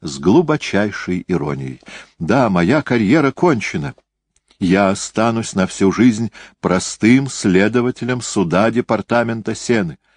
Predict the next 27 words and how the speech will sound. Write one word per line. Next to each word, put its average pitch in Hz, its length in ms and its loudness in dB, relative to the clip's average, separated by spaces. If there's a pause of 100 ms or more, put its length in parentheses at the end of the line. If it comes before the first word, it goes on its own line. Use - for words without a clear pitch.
(240)
Господин 101 560 2
де 110 100 2
Гранвиль 92 600 4 (240)
ещё 98 460 2
до 104 120 2
рокового 110 540 2
события 104 640 2
был 95 200 0
сильно 98 460 2
недоволен 95 640 2
тем 110 260 0
оборотом, 104 540 2
который 101 480 2
приняло 104 420 0
следствие, 170 760 2 (280)
и 120 320 6
слова, 101 480 0
сказанные 85 720 0
им 95 260 0
председателю, 143 800 0
ясно 135 540 0
доказывают, 131 640 2
что - 240 -2
пока 120 320 0
господин 104 560 -2
де 95 100 2
Гранвиль 95 540 2